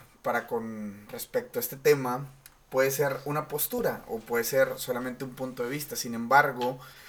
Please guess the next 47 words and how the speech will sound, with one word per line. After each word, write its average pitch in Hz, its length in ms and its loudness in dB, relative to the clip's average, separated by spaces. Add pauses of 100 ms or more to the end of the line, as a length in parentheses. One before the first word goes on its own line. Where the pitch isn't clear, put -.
(200)
me, 135 180 -2
me 147 160 2
encantaría 147 920 0
y 147 100 -4
me 135 120 0
di 131 120 0
a 135 40 6
la 147 160 -2
tarea 135 360 4
de 135 80 0
encontrar 120 580 -2
a 131 100 2
alguien 127 400 -4
que 131 80 -8
nos 117 140 -8
pueda 123 240 -2
platicar 127 440 -4
de 113 100 0
viva 117 200 -2
voz 127 440 -2
este 123 280 -6
tema, 107 380 -8
¿no? 151 260 -6 (480)
Y 151 240 -4
como 151 200 -4
ya 165 140 10
lo 180 140 4
pudieron 175 260 2
haber 165 120 2
escuchado 160 380 -2
por 151 120 -2
la 143 60 -2
descripción 160 720 -2 (240)
o, - 720 -10
o - 40 -8
lo 107 160 -2
han 120 380 -4
estado 123 260 -2
leyendo 143 880 2
o 120 180 4
lo 110 160 0
vieron 120 360 0
en 110 140 -12
Facebook 147 520 -2
o 110 100 -4
cualquier 110 400 -6
cosa, 143 380 -4